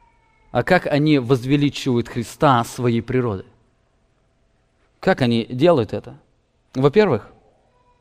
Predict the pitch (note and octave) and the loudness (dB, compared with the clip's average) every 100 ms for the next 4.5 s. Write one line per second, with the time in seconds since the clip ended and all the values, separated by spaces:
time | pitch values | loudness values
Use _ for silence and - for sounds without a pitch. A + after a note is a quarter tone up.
0 | _ _ _ _ _ _ _ _ _ _ | _ _ _ _ _ _ _ _ _ _
1 | _ _ _ _ _ C#3 D#3 C#3 - C3 | _ _ _ _ _ 2 4 4 0 0
2 | C3 D#3+ E3 B2 B2 - _ _ _ B2+ | 4 4 4 2 -2 -8 _ _ _ -2
3 | C3 E3+ C#3+ B2 - - D#3+ - D3+ D3 | 2 2 2 -2 -4 -4 -4 -2 -2 -2
4 | - D#3+ B2 G2 | -2 -4 -2 -2